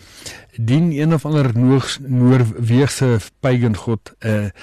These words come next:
hy, eh, lyk soos 'n Viking, letterlik, spiere, rooi hare, tattoos en alles. En, eh, wat gebeur het,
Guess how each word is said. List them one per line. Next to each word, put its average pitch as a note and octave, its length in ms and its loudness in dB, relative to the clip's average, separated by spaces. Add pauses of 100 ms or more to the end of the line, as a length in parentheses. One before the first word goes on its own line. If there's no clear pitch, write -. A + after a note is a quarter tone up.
(340)
hy, A#2 240 2
eh, A2 300 4
lyk A2+ 240 2
soos B2+ 180 2
'n A2 80 0
Viking, G2 540 -2
letterlik, G#2 640 -2 (220)
spiere, B2 480 0
rooi A2+ 260 0
hare, A2 400 0
tattoos G#2+ 520 -4
en F#2 80 -10
alles. A#2+ 300 -6 (880)
En, A2+ 320 0
eh, G#2+ 280 0
wat A2+ 200 0
gebeur D3 480 4
het, D3+ 240 2